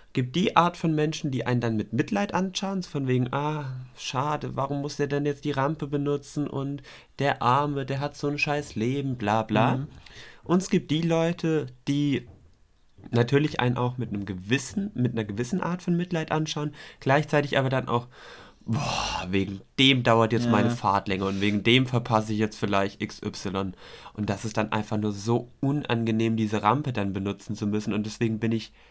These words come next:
Speaker 1: froh, wie du's gerade gesagt hast, mobil genug zu sein, die nicht immer benutzen zu müssen. Und gleichzeitig ist es auch lustig, wenn ich dann aussteig, dann kann ich ja einfach durch meine Mobilität rausjumpen, eben auf zwei Rädern. Und dann gucken sie einen immer dann aus dem Fenster an, "Oh,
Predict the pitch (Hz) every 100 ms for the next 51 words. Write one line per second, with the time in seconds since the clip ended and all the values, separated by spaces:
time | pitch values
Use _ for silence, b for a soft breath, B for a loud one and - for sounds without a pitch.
0 | b - - 104 143 - 135 147 - 143
1 | 143 139 143 147 - 117 - - 127 147
2 | - 110 113 202 - - 98 95 95 95
3 | 101 104 107 107 98 104 98 92 - 104
4 | - 101 104 - 135 - B B B B
5 | B - 123 120 139 - 123 117 117 113
6 | 107 113 123 123 113 110 - 107 107 123
7 | 123 120 113 - 101 98 - 120 117 113
8 | 110 110 110 - - _ - 123 127 117
9 | 117 117 110 110 - 117 117 B B B
10 | - 104 131 - - - 131 127 170 180
11 | - - - 120 117 107 - - 101 104
12 | 107 127 131 127 B B 113 123 - 127
13 | 123 110 107 110 113 110 110 107 110 104
14 | - 120 - 110 - 160 - - -